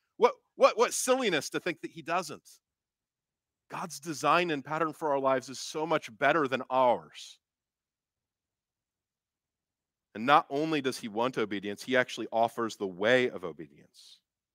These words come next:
So in the Old Testament, Israel isn't able to keep the covenant. Israel isn't able to stay faithful. But in the new covenant, God makes a way <laughs> through his son, Jesus Christ. Right? And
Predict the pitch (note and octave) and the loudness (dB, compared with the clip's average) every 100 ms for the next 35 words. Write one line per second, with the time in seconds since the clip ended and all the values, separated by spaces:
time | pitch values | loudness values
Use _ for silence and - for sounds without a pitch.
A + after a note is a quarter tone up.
0 | _ _ _ _ A2+ A2 A#2 C3 C#3+ - | _ _ _ _ -6 -6 -2 -2 -2 4
1 | C#3 - C3+ C#3+ C#3+ B2 B2+ A#2+ A#2+ B2 | 2 2 -6 -2 -2 2 0 0 0 0
2 | B2 A#2 A2 - A#2+ A#2 C#3 C3 A2+ A#2+ | 0 0 -8 -8 -8 0 6 6 4 -4
3 | - _ _ _ - C#3+ C3 C#3 C#3+ C#3 | -10 _ _ _ 2 2 4 2 4 0
4 | C3+ - C3+ C3 B2+ B2+ B2+ A2 C3+ C#3+ | -2 2 2 2 -2 -2 0 2 4 4
5 | - A#2+ B2 _ _ _ _ _ _ - | 4 -2 -2 _ _ _ _ _ _ 0
6 | C3 C#3+ C#3+ D3+ F3 E3+ C#3+ D3+ B2 E3 | 2 4 4 4 8 10 10 8 12 12
7 | D#3+ E3 - C3 D3 E3+ G#2 - - - | 12 6 8 10 12 12 6 -14 -20 -20
8 | _ _ _ _ _ _ - E3+ F#3 - | _ _ _ _ _ _ 6 8 8 6
9 | F3+ F3 E3+ C#3+ C#3 - E3 D#3+ - - | 6 6 2 -2 -4 6 8 8 6 -12
10 | - _ _ _ _ _ _ _ _ _ | -14 _ _ _ _ _ _ _ _ _
11 | A#2+ - D3 | -4 2 2